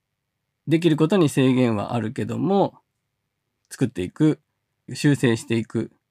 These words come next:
ということが簡単なツールを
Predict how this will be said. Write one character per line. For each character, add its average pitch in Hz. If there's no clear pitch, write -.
と 131
い 131
う 120
こ 127
と 117
が 175
簡 139
単 123
な 165
ツ -
ー 120
ル 113
を 156